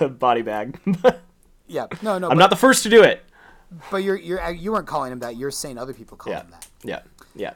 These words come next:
Speaker 2: So, uh, right. So, like, one meat bag, uh, as some people might say nowadays about themselves, but,
Speaker 1: Yeah.
Speaker 2: uh, that could be inhabited by the person of Jesus or the person of the Christ,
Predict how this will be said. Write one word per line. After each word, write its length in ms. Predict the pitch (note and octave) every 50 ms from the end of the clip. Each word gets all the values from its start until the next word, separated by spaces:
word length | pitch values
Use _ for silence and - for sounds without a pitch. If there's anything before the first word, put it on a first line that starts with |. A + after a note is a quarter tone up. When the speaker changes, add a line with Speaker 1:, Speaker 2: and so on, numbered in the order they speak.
| _
Speaker 2:
So, 640 | - - - - D#3+ D3 C#3 C3+ B2+ B2 A#2+ B2 B2 _ _ -
uh, 540 | B2+ A#2+ A#2+ A2+ A2 G#2+ G#2+ G#2 G2+ G2+ G2+ _ _ _ -
right. 340 | D#3+ C#3+ C#3 A#2+ A2 -
So, 280 | - - - D#3+ C#3+ C3+
like, 200 | C3 A#2+ A#2+ - -
one 420 | C3+ C3+ C#3+ D3 C#3+ C3+ B2+ B2
meat 240 | C3 D3+ D#3+ _ _
bag, 540 | - A2+ A2+ A2 G#2+ G#2+ A2 A2+ A#2+ C3 C3 - _ _ _ _ - - _ _ _ _ _ _ _ - _ -
uh, 320 | C3+ A#2+ A2 G#2+ G#2+ G#2 A2 A2+
as 180 | - A#2 A2 G#2+
some 180 | - - C3+ A#2+
people 160 | A#2 A#2+ A2+
might 220 | A2+ A2+ A2 A2 A2
say 460 | - - - A2 G#2 G#2 G#2 G#2+ G#2
nowadays 580 | G#2+ A2 G#2+ G2+ G2 F#2+ F#2+ F#2+ F#2+ F#2+ - - _ _ _ _ _ _ -
about 180 | A2+ A#2+ A#2+
themselves, 720 | - A2+ G#2+ - - C3+ A2+ F2+ E2+ F2 F#2 F#2 - - - _ _ _ _ _ _ _
but, 280 | C#3 B2+ C3 B2+ - -
Speaker 1:
Yeah. 80 | B2+ A#2+
Speaker 2:
uh, 560 | B2 A#2+ A#2 A2+ A2 A2 G#2+ G#2 G#2 G#2 A2 A#2+ _ _ _ _ _ _ _ _ D3
that 360 | C3+ C3 B2 A#2+ A2+ - - - _ _ _ _ _
could 140 | - D#3+ C#3
be 200 | B2+ C3 B2+ B2
inhabited 440 | B2 A#2 - - D3+ C#3 C#3 - A#2
by 120 | A#2+ A#2+
the 80 | A2 A2+
person 420 | - - E3+ D#3+ D3 - - C3+ B2+
of 200 | C3+ C3 B2+ B2
Jesus 400 | - - B2+ B2+ B2 B2+ A#2+ -
or 220 | - C#3 D3 C#3+
the 80 | B2+ A#2
person 400 | - - D3 C3+ - - B2 A#2
of 60 | G2+
the 80 | G2+
Christ, 800 | F#2+ - - C#3+ A#2+ F#2 F#2 G2 A2+ - - - - - - -